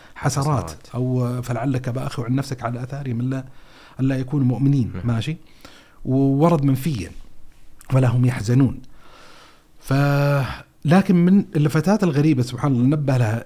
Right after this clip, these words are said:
Speaker 1: الإمام القيم كذلك، قال: "لكن لا بد للسالك منه".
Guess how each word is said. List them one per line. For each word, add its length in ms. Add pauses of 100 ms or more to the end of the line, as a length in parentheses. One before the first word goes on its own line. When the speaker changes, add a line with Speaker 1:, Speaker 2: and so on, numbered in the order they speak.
(100)
Speaker 1:
الإمام 340
القيم 280
كذلك، 360
قال: 380 (100)
"لكن 420
لا 160
بد 300
للسالك 520
منه". 400